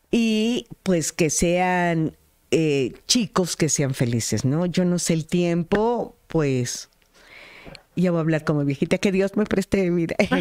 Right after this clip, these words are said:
Eh, obviamente que, que tenga yo la, la capacidad,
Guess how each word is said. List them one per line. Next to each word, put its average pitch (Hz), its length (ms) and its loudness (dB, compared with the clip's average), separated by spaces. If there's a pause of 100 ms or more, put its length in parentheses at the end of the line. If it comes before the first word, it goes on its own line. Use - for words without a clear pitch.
(680)
Eh, 190 460 2
obviamente 226 800 0
que, 165 560 0
que 156 500 0
tenga 190 280 2
yo 170 180 0
la, 175 560 2
la 175 220 2
capacidad, 180 640 0